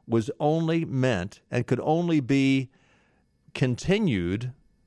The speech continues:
with a moral and religious people. It is wholly inadequate f-, to the government of any other." W-, and, and again, w-, w-, what I mean by that is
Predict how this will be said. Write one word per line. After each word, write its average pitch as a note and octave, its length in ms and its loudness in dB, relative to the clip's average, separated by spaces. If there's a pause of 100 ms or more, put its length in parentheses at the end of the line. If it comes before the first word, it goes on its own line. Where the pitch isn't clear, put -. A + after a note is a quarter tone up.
(800)
with C3+ 180 2
a B2+ 140 4
moral D3 580 2
and B2 120 -2
religious B2 440 -2
people. F3 600 -4
It B2 140 2
is A#2 140 0
wholly F3 420 2
inadequate C#3 720 -2
f-, - 120 -16 (200)
to C#3 120 2
the A#2+ 180 0 (280)
government B2+ 400 0
of A#2+ 100 -2
any B2+ 220 -2
other." D3 320 -4 (2250)
W-, C#3 180 -8 (140)
and, D#3+ 240 2
and D3+ 160 0
again, D#3 300 2
w-, B2 200 -8
w-, C3 220 -8
what D3+ 200 2
I C#3 60 2
mean G3+ 360 0
by A2+ 240 -2
that F#2+ 320 -4
is C#3 260 -4